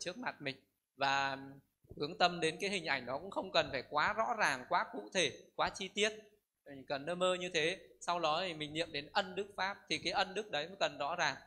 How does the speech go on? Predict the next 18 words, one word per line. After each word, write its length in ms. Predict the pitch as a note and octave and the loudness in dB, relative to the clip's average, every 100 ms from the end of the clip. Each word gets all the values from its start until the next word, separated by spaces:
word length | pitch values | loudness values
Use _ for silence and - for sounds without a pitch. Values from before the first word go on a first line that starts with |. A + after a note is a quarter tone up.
| _ - | _ 0
Mà 140 | D3 | 0
cái, 140 | - - | 0 -2
cái 80 | G#3 | -2
ân 120 | F#3 | 0
Đức 140 | G#3+ | -2
đấy 160 | D#3 F#3 | -2 -2
ở 120 | F3 | -2
trong 200 | F3 F3 - | -4 -2 2
tâm 220 | F#3 F3+ | 2 2
mình, 220 | D3+ - - _ | -2 -2 -18 _
ở 120 | C#3+ B2 | -6 -2
trong 260 | F3 F#3 | -2 -2
ý 240 | E3+ F3+ G3+ | -2 -2 0
thức 140 | G#3+ G#3 | 0 0
của 120 | C#3 | -4
mình. 200 | C#3+ C3+ - _ _ - | -2 -4 -8 _ _ 0
Mà 140 | D3+ | 2
cái 140 | C#3+ | 2